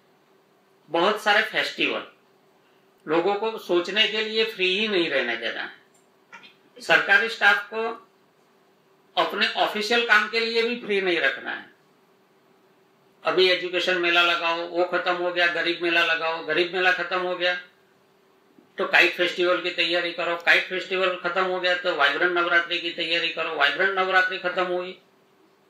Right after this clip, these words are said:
तो अभी vibrant समिट की तैयारी करो। मतलब, कोई महीना ऐसा नहीं छोड़ना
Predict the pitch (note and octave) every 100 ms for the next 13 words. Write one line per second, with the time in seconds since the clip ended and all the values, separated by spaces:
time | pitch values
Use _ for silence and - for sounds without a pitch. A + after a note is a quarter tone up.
0 | _ _ _ _ _ _ _ - E3+ D#3
1 | F3 D3+ C#3+ D3 F3 - C#3 D#3 E3 F#3
2 | F3 F3 E3+ E3 E3+ E3 E3+ E3+ - _
3 | _ _ _ - F#3 B3+ C4 - _ _
4 | _ _ _ _ _ _ _ _ _ _
5 | _ _ A3+ C4+ A3 F3 F3+ A3+ B3 A3
6 | A3+ G#3+ A3 A3 G#3 F3 D#3 E3 -